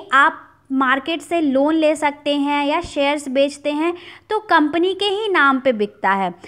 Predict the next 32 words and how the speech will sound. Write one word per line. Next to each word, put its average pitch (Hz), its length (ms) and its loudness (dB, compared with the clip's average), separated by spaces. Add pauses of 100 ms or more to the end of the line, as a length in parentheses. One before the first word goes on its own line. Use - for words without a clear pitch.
(220)
वो 381 160 0
उसके 392 240 -4
मेंबर्स 320 520 2
के 381 140 -6
नाम 349 260 2
पे 359 140 -2
नहीं 294 220 0
बिकता 208 360 -4
है, 190 120 0
वो 247 120 -2
group 349 400 0
of 381 140 -12
people 349 320 0
के 370 100 -2
नाम 339 240 4
पे 330 120 -2
नहीं 302 120 0
बिकता 208 340 -6
है। 180 100 -4 (440)
But 392 120 2 (120)
पार्टनरशिप 311 720 2
में 302 120 2
अगर 254 240 2
लोन 220 300 -4
लेना 208 400 -2
है 240 240 -2
या 311 120 -2
शेयर्स, 277 500 -2 (480)
शेयर्स 302 280 -2
पार्टनरशिप 277 600 0
में 214 100 -8
नहीं, 285 140 -2